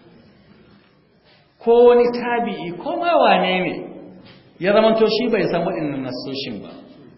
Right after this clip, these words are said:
ko ma dai wani dalili daga cikin dalilai, har ya zamanto ya yi wani abu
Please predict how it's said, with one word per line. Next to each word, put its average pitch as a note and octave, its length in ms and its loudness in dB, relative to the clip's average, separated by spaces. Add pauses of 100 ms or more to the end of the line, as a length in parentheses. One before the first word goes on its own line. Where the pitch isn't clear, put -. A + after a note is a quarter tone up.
(1600)
ko B3 180 6
ma B3 180 8
dai B3 160 6
wani G3+ 180 4
dalili F3 360 -2
daga D3+ 180 -2
cikin E3 300 -8
dalilai, B2 440 -6 (1300)
har E3+ 100 -10
ya G3+ 140 -2
zamanto G3+ 580 2
ya G3+ 220 4
yi G3+ 80 2
wani G#3 220 4
abu - 240 -6